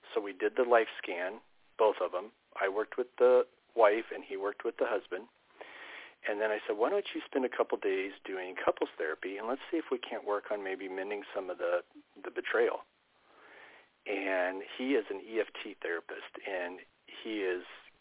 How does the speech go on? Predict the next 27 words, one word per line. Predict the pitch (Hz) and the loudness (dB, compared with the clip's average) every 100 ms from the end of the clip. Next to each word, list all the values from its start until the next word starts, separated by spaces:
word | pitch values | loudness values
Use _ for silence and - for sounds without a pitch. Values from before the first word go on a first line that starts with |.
| - - | -6 -4
gifted | - - - | -4 -6 -6
at | - | -6
it. | - - - _ 95 | -6 -10 -20 _ -14
I | |
mean, | 90 90 87 98 | -12 -12 -12 -8
he | 92 | -4
is | 82 - - - | -4 -6 -12 -6
phenomenal. | 87 82 90 - - _ _ - - - - - - - _ - | -2 -2 -2 -8 -12 _ _ -20 -20 -20 -20 -20 -20 -20 _ -2
And | 101 98 - | -2 -2 6
so | 110 101 98 95 92 - _ - | 8 10 8 6 0 -6 _ -2
when | 107 98 | -2 0
they | 98 120 - | 0 0 0
came | 139 123 | 0 0
in, | 104 98 98 101 | 0 -2 -2 -4
we | 98 | -2
met | 104 113 | 0 0
with | 110 | -2
them | 117 110 | -2 0
on | 104 | 0
a | 95 - | -2 -4
Sunday | 98 101 98 | -2 0 2
afternoon | 101 - 101 92 90 92 95 | 0 -2 -6 -4 -6 -8 -10
just | - | -10
to | - | -12
kinda, | - 196 92 92 _ _ _ _ _ | -8 -4 -2 -4 _ _ _ _ _
you | 101 | -8
know, | 90 | -6